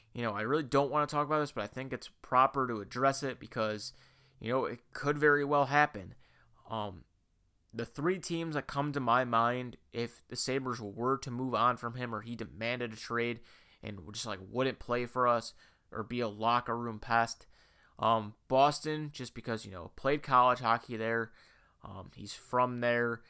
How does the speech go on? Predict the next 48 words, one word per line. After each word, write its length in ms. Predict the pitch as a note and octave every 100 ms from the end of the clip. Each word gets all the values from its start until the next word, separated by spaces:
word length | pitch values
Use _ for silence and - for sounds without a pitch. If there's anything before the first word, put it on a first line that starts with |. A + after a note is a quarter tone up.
| _ _ _ _ _ _ _
He 240 | _ B2 A#2+
would 140 | G#2+ _
fit 400 | - - C3+ -
perfectly 580 | - C#3+ D3 D3 C#3+ C3
into 140 | C3
their 160 | B2+ B2
system. 720 | A#2+ - B2+ - B2 A#2+ A#2
He 460 | A2+ B2 A#2+ A2+ G#2+ _ _ _
kinda 260 | - C#3 C3
just 200 | A2+ -
slides 400 | - B2 B2+ B2
in 160 | B2 B2
for 140 | B2
those 160 | A#2 A2
guys 280 | A#2 A#2+
like 180 | G#2+ -
Pastrnak, 640 | - B2 A#2 - A#2+ A#2 A2+ - - _ _
Marchand, 600 | A#2 A#2 A#2 - A#2 A2+
Char, 340 | - A#2+ A#2+
those 160 | A#2 A2
guys 260 | A#2+ A#2+ A#2
who 60 |
are 100 | A2
getting 380 | A2 D3 D3 C#3
older 400 | - B2 B2 B2
and 140 | A#2 A2
kind 240 | A#2+ A#2+
of 140 | A2+ A2
bring 260 | A#2+ A#2+
a 60 | A2
new 180 | A2+ B2
life 320 | A2 A#2+ A2+
to 100 | A#2
them 220 | A#2 A2
to 60 | A2
go 180 | A2+
along 400 | A2+ A2 A2 A2+
with, 220 | A2 A2 - - - _ -
you 100 | A2+
know, 160 | G#2
McAvoy 800 | - A#2 A#2 A#2 A2+ A2 A2+ A2+
and 80 | A2
some 180 | - F2
other 280 | - B2+ A#2+
guys 340 | A#2+ A2+ A2+ A2
on 160 | G2+
that 240 | A2 A2+ -
team. 480 | - A2 A2+ A2